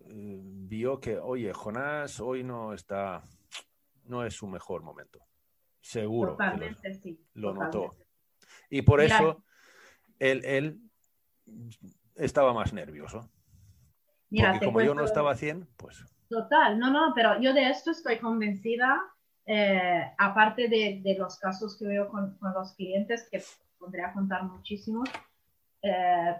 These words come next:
Speaker 2: pero te cuento solo esto de mi, de mi perro, mm, de Skiatos.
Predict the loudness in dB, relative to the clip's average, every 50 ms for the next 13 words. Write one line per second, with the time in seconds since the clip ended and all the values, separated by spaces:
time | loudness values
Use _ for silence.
0 | -8 _ -2 0 2 2 2 2 0 -2 0 0 0 0 -2 -4 -2 0 0 2
1 | 2 2 0 0 -2 0 0 2 2 2 2 2 2 0 0 -4 -10 -12 -12 -10
2 | -8 -4 0 0 0 0 2 2 2 2 2 0 0 -2 -2 -4 _ _ -14 -14
3 | -14 -14 _ _ -4 -4 -4 -4 -4 -10 -12 -12 -10 -6 -4 -2 -2 -2 -2 0
4 | 0 0 -2 -2 -8 _